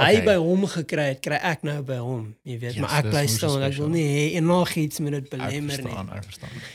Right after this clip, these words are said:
Speaker 1: En hierdie dag sê Dawid, "Ja, ek wil ook 'n boekie," en ek sê vir hom, "Hierso, vat een asseblief." En hy sê, "Nee, ek koop een." En ek sê, "Nee, Dawid, ek wil asseblief jou een gee." En hy sê, "Ek vat nie goed nie, ek koop goed." En ek sê, "Okay."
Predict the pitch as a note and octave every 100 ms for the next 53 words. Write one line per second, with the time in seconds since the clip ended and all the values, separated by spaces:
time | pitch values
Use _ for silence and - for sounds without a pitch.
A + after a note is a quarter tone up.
0 | - F#3+ E3 E3 F3 D#3 D#3 D#3+ - -
1 | F3 D3+ D#3+ D#3+ F#3 F#3 F3+ G#3 G#3 E3
2 | E3 F3+ E3+ D#3 E3 D#3 E3+ F3 F3 -
3 | G3 F3+ F3 D#3+ - C#3 D3+ D3 E3+ E3
4 | D#3+ - F#3+ - C#3+ B2+ C3+ C3+ - D3
5 | C#3 C3 A#2 A2+ B2 B2+ B2+ B2+ B2+ B2
6 | - C3+ C3 A2+ - C3+ A#2+ A#2 A#2 C3+
7 | - - _ _ _ _ _ _ _ _
8 | _ _ - D3+ - E3 C3+ E3+ C#3 D#3
9 | - C3 C3+ - B2+ A2+ - - - -
10 | _ _ _ _ _ - C#3 - - -
11 | - - - E3+